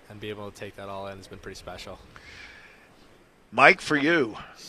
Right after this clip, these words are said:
Speaker 2: uh, you're, you're, you're a little older than Massimo. Uh, you, you were a sophomore last year, but, uh, being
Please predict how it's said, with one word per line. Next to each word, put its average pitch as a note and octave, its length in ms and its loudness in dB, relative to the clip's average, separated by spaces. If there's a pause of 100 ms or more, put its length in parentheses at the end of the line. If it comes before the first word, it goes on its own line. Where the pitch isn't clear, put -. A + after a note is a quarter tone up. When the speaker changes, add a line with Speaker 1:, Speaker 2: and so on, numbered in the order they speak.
(160)
Speaker 2:
uh, A#2+ 200 6
you're, D3+ 300 8
you're, D3+ 340 4
you're D#3+ 300 8
a D3 80 10
little E3 420 6
older A#2+ 400 6
than G2+ 180 -6
Massimo. G2 720 2 (640)
Uh, G2 560 4 (160)
you, A#2+ 260 2
you A2 300 -2
were A2+ 180 2
a G#2 60 0
sophomore A#2+ 640 4
last G#2+ 440 6
year, A#2 380 2 (560)
but, A2+ 500 6
uh, G2 380 4 (280)
being B2+ 680 -2